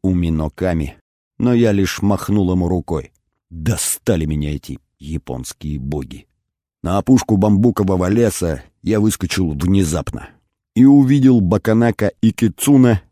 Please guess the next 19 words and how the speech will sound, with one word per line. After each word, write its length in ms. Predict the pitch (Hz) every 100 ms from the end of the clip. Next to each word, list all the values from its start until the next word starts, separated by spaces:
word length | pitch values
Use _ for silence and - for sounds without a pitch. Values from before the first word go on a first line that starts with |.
| _ _
окруженных 1120 | 85 - 98 90 80 117 113 110 107 - - _ _ -
разноцветными 1000 | 95 73 95 85 - 90 95 - 87 87
девицами 680 | 80 82 80 - 80 76 - _ _ -
Лысого. 680 | 60 73 69 - 92 - _ _ _ _ _ _
Богини 500 | 67 76 73 78 80
были 240 | 73 78
явно 420 | 82 82 80 87
в 60 | 71
затруднительном 1000 | 69 78 76 73 80 85 87 85 85 82
положении. 760 | 90 90 85 101 82 57 - - _ _ _ _ -
Ни 300 | 69 69 67
лоска, 920 | 65 73 85 87 - - 82 78 71 _ _ _
ни 420 | - 73 71 69 62
изящества, 1120 | 57 62 76 82 - 80 - - 73 71 - _ _ _
словно 460 | - 95 98 85 92
загнанные 640 | 69 104 92 87 85 82 82
в 160 | 76
угол 300 | 82 76 67 -
кошка 420 | 104 - -